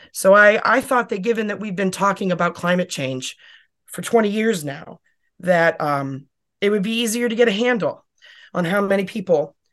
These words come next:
might be expected to move here. And, um, and so I found it a real stumbling block to, um, to, as Lindsay <laughs> mentioned, that we had to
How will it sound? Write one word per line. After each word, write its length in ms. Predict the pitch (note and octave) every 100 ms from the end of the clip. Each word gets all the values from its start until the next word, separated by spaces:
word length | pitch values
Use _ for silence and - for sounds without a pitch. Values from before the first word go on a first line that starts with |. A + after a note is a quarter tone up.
| _
might 200 | F#3+ F#3+
be 80 | F#3+
expected 540 | F3+ - F#3+ F3+ E3
to 60 | D#3+
move 240 | E3 E3+
here. 320 | C#3+ B2+ C#3 _ _ _ _ _ -
And, 400 | F3 E3 E3+ D#3+
um, 460 | D#3+ D3+ D3 D3 _ _ _ E3
and 120 | E3
so 380 | G3 F3+ E3+ - - _ _ _ _
I 160 | F#3 F#3+
found 320 | G#3+ G3+ F#3+
it 80 | F3+
a 60 |
real 200 | F3 F#3
stumbling 600 | F3+ A3 C#4+ C4 D3+ D#3+ _
block 380 | F3+ C#3 - - _ _ _ _
to, 420 | - F#3+ F3+ F3 E3+
um, 440 | D#3+ D3 D3+ F3 _ _ _
to, 160 | - F#3+
as 160 | F3
Lindsay 400 | G#3 B3 B3 G#3+
<laughs> 140 | F#3+ E3+
mentioned, 400 | D#3+ - D3+ D3 - - -
that 100 | G#3
we 120 | G3
had 240 | G#3+ A3+
to 260 | G3+ G3